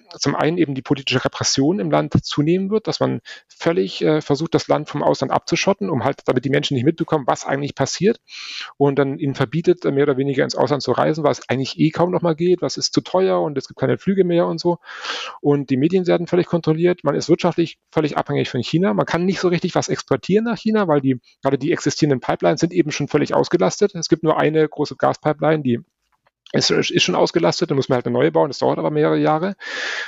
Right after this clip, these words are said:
Man muss wahrscheinlich China, Russland mit Krediten ausstatten und mit diesen Krediten können dann chinesische Güter eingekauft werden. Also man hat dann diese extreme wirtschaftliche Abhängigkeit und im Prinzip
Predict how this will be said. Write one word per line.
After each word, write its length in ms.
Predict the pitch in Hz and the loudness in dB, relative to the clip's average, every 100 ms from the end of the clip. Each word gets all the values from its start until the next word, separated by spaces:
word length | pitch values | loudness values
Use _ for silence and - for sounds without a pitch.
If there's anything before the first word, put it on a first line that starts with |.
| - | 0
Man 80 | |
muss 140 | 143 156 | 2 2
wahrscheinlich 420 | 131 151 - - | 2 0 -2 -10
China, 400 | - - 165 170 | -10 -6 0 0
Russland 340 | 165 139 175 156 | 0 0 0 0
mit 120 | - | -2
Krediten 380 | - 127 147 202 | -2 0 0 0
ausstatten 420 | 196 - 202 208 | 0 0 0 0
und 60 | 175 | -2
mit 80 | |
diesen 160 | 147 147 | 0 0
Krediten 400 | - 127 151 165 - | 0 0 2 0 0
können 180 | 151 | 0
dann 160 | 151 151 | 2 0
chinesische 540 | - 143 147 165 160 _ | 0 0 0 0 -2 _
Güter 240 | - - - | -2 0 0
eingekauft 520 | - - - - - | -2 -8 -8 -8 0
werden. 280 | - 165 165 - - - - | 0 0 -6 -10 -16 -6 -2
Also 100 | 135 | 0
man 80 | |
hat 60 | 131 | 2
dann 100 | 151 | 0
diese 220 | 135 170 | 2 -2
extreme 420 | 180 - - 180 | -2 -2 0 2
wirtschaftliche 400 | 156 - 156 139 | 0 -2 -4 -2
Abhängigkeit 580 | 185 - 127 - 127 139 | -2 -2 -4 -2 -2 -2
und 160 | 131 113 - - | -4 -10 -14 -2
im 100 | 147 | 0
Prinzip 420 | 165 - 226 - | 2 2 0 0